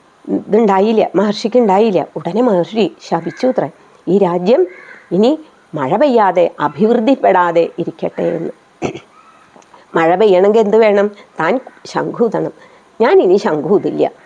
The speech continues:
എന്ന് മഹർഷി അങ്ങോട്ട് ഉറപ്പിച്ചു. അത് എ-, എല്ലാവർക്കും വല്ലാത്ത വിഷമായി. ഇങ്ങനെയൊരു ശപഥം ഉണ്ടാവും മഹർഷിയുടെ മുമ്പിൽ, മഹർഷിയുടെ നാവിന്ന് ഉതിരും എന്ന് ആരും വിചാരിച്ചില്ല. അപ്പോ എല്ലാവർക്കും ശരിക്കും സങ്കടം വന്നു.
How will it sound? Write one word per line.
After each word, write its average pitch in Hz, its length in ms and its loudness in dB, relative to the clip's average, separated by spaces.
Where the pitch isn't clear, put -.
എന്ന് 165 180 0
മഹർഷി 147 300 -6
അങ്ങോട്ട് 170 200 -2
ഉറപ്പിച്ചു. 202 440 -4
അത് 254 360 2
എ-, - 220 -12
എല്ലാവർക്കും 262 560 0
വല്ലാത്ത 233 280 2
വിഷമായി. 262 400 2
ഇങ്ങനെയൊരു 294 720 4
ശപഥം 208 640 0
ഉണ്ടാവും 247 520 4
മഹർഷിയുടെ 226 420 2
മുമ്പിൽ, 226 440 2
മഹർഷിയുടെ 202 360 2
നാവിന്ന് 214 440 2
ഉതിരും 202 460 2
എന്ന് 208 160 4
ആരും 185 520 -2
വിചാരിച്ചില്ല. 196 600 -2
അപ്പോ 262 400 0
എല്ലാവർക്കും 302 440 0
ശരിക്കും 277 380 0
സങ്കടം 214 440 0
വന്നു. 196 220 0